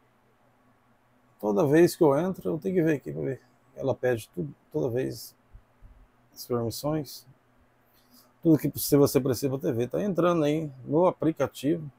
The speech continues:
Deixa eu diminuir aqui. Que já vai começar, né?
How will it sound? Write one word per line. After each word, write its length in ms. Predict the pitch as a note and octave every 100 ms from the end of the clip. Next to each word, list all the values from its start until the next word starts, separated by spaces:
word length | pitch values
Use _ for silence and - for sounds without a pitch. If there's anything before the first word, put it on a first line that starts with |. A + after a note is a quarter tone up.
| _ _ _ _ _ _ _ _
Deixa 160 | -
eu 40 | A2+
diminuir 480 | B2 B2 A#2 A#2+
aqui. 340 | A2+ - C#3+ D#3 _ _ _ _ _ _ _ _ _ _ _ _
Que 120 | A2+
já 100 | G#2
vai 140 | A2 A2
começar, 560 | A2+ A2+ G#2 - C#3+
né? 160 | D3+